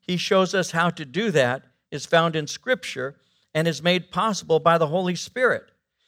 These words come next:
You see, God has given to us energy and God has given to us gifts.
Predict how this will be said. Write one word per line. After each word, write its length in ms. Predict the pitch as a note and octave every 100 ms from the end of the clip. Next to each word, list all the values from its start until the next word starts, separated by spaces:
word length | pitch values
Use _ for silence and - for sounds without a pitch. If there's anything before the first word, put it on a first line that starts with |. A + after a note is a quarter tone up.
| _
You 80 | -
see, 200 | D#3+ A3
God 280 | F3+ A3+ C4
has 140 | A#3
given 280 | - G#3+ G3+
to 160 | - F#3
us 140 | D#3+
energy 520 | F3+ G3+ A3+ G3 B3+ G#3+ _ -
and 160 | E3
God 220 | D3+ F#3 G3+
has 160 | D#3
given 240 | E3 F3 F3+
to 180 | F3
us 140 | D#3+ -
gifts. 560 | B2 A3 D3+ - -